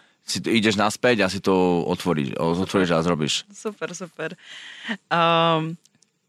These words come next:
Speaker 2: vieš, čo mi napadá, keď sa takto
Speaker 1: Áno.
Speaker 2: rozprávame, lebo ten tvoj príbeh je vlastne fakt super.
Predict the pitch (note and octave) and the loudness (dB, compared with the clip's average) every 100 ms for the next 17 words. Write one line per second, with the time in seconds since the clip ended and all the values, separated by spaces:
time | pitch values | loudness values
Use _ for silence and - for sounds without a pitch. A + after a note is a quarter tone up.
0 | _ _ - A3 - G4 C#4 G3 B3+ A#3 | _ _ 0 0 2 2 4 4 2 2
1 | A#3 A3 F#3+ - E3+ F3+ E3+ - F3 F3 | 0 -2 -2 0 2 2 0 0 2 2
2 | G3+ F#3+ E3 D#3 D#3 - _ _ - F#3+ | 4 2 2 2 0 -2 _ _ -4 0
3 | G#3 D4 B3+ G#3+ A#3 G#3 E3+ F#3 F#3+ - | 2 2 2 2 4 4 2 0 0 0
4 | F3 - D3+ C3+ A#2+ | 0 -2 -4 -4 -4